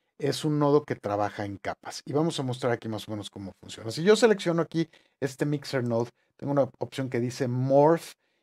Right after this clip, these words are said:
into Layer Mixer Node. Lo voy a convertir a un no-, a un mezclador de,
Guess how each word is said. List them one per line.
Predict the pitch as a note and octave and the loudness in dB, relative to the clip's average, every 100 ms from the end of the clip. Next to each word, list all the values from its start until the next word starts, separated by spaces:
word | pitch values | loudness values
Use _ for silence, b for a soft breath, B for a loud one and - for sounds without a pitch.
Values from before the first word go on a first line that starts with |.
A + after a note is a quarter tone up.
| _ | _
into | D#3+ E3 - D#3+ | -2 -2 2 2
Layer | C#3+ C#3 C3 B2 | 4 4 4 0
Mixer | A2+ G#2+ - G2 | -2 -8 -10 -8
Node. | F#2 E2 _ _ _ | -8 -14 _ _ _
Lo | A#2 | 0
voy | B2 C#3+ | 4 4
a | C#3 | 2
convertir | A#2 G#2+ A2 - E3 F3+ - _ _ _ _ _ _ _ - | -4 -2 -4 -2 -2 -2 -6 _ _ _ _ _ _ _ -4
a | A#2 | -2
un | A#2 A#2 A#2 | -2 -2 -2
no-, | A2+ A2 | -2 -4
a | - | -4
un | A2+ A#2+ A#2 A2 _ _ | -4 -2 -4 -8 _ _
mezclador | B2 A2+ - C3 A2+ A2 A#2 - _ _ _ _ | -4 -4 -2 0 2 4 2 0 _ _ _ _
de, | A2+ G#2+ G#2+ - G#2+ | -2 0 0 -4 -12